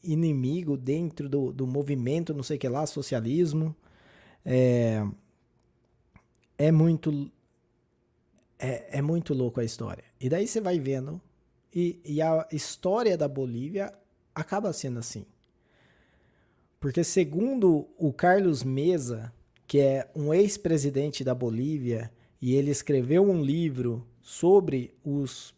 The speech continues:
presidentes da Bolívia, a Bolívia, tipo, a,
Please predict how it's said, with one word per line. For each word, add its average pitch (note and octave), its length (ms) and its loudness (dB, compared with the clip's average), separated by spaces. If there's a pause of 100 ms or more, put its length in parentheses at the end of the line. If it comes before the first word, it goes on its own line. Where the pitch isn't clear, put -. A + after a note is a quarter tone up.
(120)
presidentes C3+ 720 -2
da A#2+ 140 -4
Bolívia, A2+ 720 -6 (1120)
a D3 240 -8
Bolívia, G#3 800 0
tipo, D3+ 500 -2 (1080)
a, D#3+ 340 -2